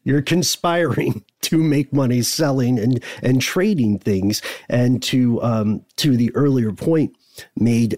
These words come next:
today, uh, how closely associated is this with actual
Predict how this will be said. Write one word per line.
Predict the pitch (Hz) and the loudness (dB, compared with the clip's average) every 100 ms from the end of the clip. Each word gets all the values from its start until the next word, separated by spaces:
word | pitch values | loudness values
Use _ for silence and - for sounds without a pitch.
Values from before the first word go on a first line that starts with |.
| - | -6
today, | - 113 113 107 113 - - _ | -2 0 2 2 -2 -6 -20 _
uh, | 104 104 95 - _ _ _ - | -2 0 0 -4 _ _ _ -6
how | - 139 123 131 131 - | -2 0 0 0 -2 -4
closely | - 123 - 123 107 | -2 -2 0 0 0
associated | - 175 208 107 101 95 95 | 0 -2 0 0 0 0 0
is | 95 87 | 0 0
this | 95 113 - - | -2 0 -2 -4
with | - 107 - - - _ _ _ _ _ _ _ _ _ - _ | -2 0 -2 -12 -20 _ _ _ _ _ _ _ _ _ -20 _
actual | 131 135 - 147 127 123 117 | -4 -2 -2 0 2 2 0